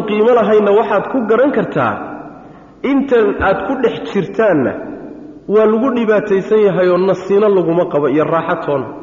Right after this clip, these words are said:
Laguma nasana, xanuun baa ina haya, walbahaar baa ina haya, cabsi baa ina haysa, dhib la'aan ma nihin.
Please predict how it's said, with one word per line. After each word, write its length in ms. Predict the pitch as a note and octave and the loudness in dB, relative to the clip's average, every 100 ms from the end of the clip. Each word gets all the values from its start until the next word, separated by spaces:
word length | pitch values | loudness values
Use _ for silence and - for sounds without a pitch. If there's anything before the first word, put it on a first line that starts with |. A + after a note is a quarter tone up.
| - - - - - - _ _ _ _ _ _ _ _ | -16 -16 -18 -20 -20 -20 _ _ _ _ _ _ _ _
Laguma 340 | F3+ A3+ C4 C#4+ | 0 2 2 2
nasana, 440 | B3+ G3+ - G#3 A#3 - - - - - - | 2 0 0 0 0 -4 -12 -14 -16 -20 -14
xanuun 380 | - A3+ C#4 A3+ | -2 0 0 0
baa 160 | G#3+ | 2
ina 160 | F#3+ G3+ | 2 2
haya, 260 | F#3 G3 A3 - - - - - - | 2 2 2 -2 -10 -12 -14 -12 0
walbahaar 520 | G#3 G#3 G#3 A#3 A3+ | 0 2 2 0 0
baa 120 | G3+ G3 | 2 2
ina 180 | G3+ | 2
haya, 280 | F#3+ G3 A3 G3+ - - - - | 2 2 0 -2 -8 -12 -12 -4
cabsi 340 | F#3+ - A#3+ | -4 -2 -2
baa 160 | A#3 G3+ | 0 2
ina 180 | G#3 F#3+ | 2 2
haysa, 380 | G3 F#3+ - G#3+ G#3+ - - - | 0 -2 -2 -4 -4 -12 -14 -6
dhib 160 | G3 G3+ | -2 0
la'aan 400 | G#3 G#3 A3 A3+ G3+ | 0 0 0 0 0
ma 100 | G#3+ | 2
nihin. 380 | G#3+ F#3 E3 | 2 2 2